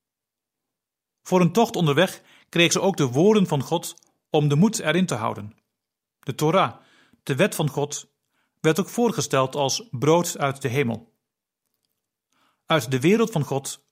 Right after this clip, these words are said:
voedt het de mensen. Als Jezus zegt: "Ik ben dat brood",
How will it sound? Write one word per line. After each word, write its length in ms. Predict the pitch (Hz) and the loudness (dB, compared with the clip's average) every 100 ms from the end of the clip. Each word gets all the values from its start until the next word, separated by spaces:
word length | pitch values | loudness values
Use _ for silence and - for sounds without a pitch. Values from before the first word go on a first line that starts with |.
| _ | _
voedt 240 | - 202 | -6 -2
het 220 | 156 156 | -2 -4
de 80 | 143 | -4
mensen. 480 | 127 120 - - _ _ _ _ _ _ _ _ _ _ _ _ _ _ _ _ _ _ _ _ | -4 -2 -6 -8 _ _ _ _ _ _ _ _ _ _ _ _ _ _ _ _ _ _ _ _
Als 200 | 143 127 | -2 2
Jezus 300 | 143 170 - | 2 2 2
zegt: 340 | 143 127 - _ _ _ | 0 -2 -10 _ _ _
"Ik 220 | 202 208 | -6 -2
ben 140 | 151 160 | 0 2
dat 140 | 147 | 0
brood", 460 | 123 120 151 - | 0 -2 -2 -10